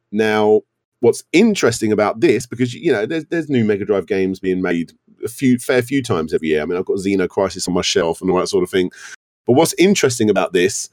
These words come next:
is that even though Strictly Limited, um, looking at the case, they haven't got the Sega logo on the side or anything like that. What's, what's interesting to me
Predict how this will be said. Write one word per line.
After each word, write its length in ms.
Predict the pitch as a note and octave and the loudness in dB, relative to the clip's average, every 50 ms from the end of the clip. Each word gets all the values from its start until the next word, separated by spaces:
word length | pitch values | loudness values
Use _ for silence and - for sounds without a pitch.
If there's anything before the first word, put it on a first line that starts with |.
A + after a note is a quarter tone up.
| _ _ _ _ _ _ | _ _ _ _ _ _
is 220 | - A#2 A#2 A2+ - | 2 4 4 4 2
that 120 | F#3+ F#3+ E3 | 2 2 4
even 300 | F#3+ E3 D3 B2+ A#2+ B2 | 4 4 2 2 0 -2
though 400 | D3+ E3 D#3 A#2 F2 E2+ G2 G#2+ | 0 2 2 2 2 2 0 -2
Strictly 320 | - - B2+ - A2 G#2+ A2 | 0 0 0 0 2 2 2
Limited, 520 | A2 A2+ A2 G#2+ G2+ - - G2 G2 F2+ - - _ | 4 4 4 2 2 0 0 0 0 0 -4 -10 _
um, 580 | - D#2+ E2+ F2 F#2 F#2+ G2 G2 F#2+ F#2 - - _ _ _ _ | -6 -4 -2 0 0 0 0 -2 -4 -6 -8 -12 _ _ _ _
looking 320 | - A2+ A#2 A#2 - A#2+ G#2+ | -2 -2 -2 0 0 -2 -2
at 80 | G2 - | -2 -4
the 80 | F#2+ | -8
case, 340 | - - - C3 A2+ G#2 - | -8 -2 0 0 0 0 0
they 80 | - G2 | -2 0
haven't 200 | G2 A#2+ G#2+ G#2+ | 0 2 2 2
got 120 | A2 - | 0 0
the 60 | - | -2
Sega 360 | - - - B2 A2+ G#2+ A2 G#2 | -2 0 2 2 2 2 2 4
logo 300 | G#2+ A2 G#2 G#2+ G#2 G#2 | 4 4 4 4 4 2
on 100 | G2+ G2+ | 2 0
the 60 | G2 | -4
side 400 | - - - B2+ C3+ C3 A#2+ G2 | -4 -2 2 2 4 4 4 4
or 80 | G2+ G2+ | 4 2
anything 260 | G#2 G#2 - - G2 | 2 0 -2 -4 -2
like 140 | G2 G2+ E2+ | -2 0 0
that. 320 | A2 A2+ F#2+ D#2 C2+ - - _ _ - - _ _ _ _ _ _ _ | 0 0 0 -2 -4 -8 -14 _ _ -20 -20 _ _ _ _ _ _ _
What's, 260 | B2+ C#3 B2 A#2 - | 0 0 0 0 -2
what's 120 | C3+ B2 | 0 0
interesting 360 | C#3+ C#3+ C3 D3+ A#2+ - A#2 A2 | 2 0 0 -2 -2 -2 -4 -2
to 80 | - A#2+ | 0 2
me 420 | D3 F#3+ F3 G2+ E2 G2+ A#2+ | 2 2 2 2 -2 -4 -8